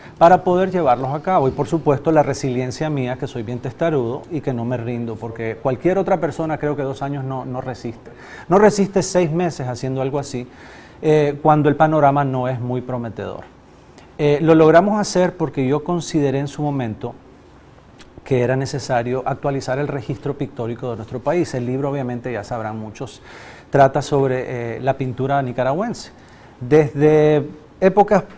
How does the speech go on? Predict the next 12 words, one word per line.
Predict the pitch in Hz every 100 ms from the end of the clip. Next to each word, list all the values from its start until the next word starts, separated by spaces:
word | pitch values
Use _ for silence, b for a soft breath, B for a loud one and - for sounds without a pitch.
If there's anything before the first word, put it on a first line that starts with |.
| - -
pre-Rodrigo | 170 170 156 151 156 151 143
Peñalba, | 147 160 208 226
que | 120 127
fue, | 131
digamos, | 131 131 143
el |
maestro | 131 117 135 - 139
que |
nos | 123 98 - 120
trae | 127 123 139
hacia | 135 139
el, | 117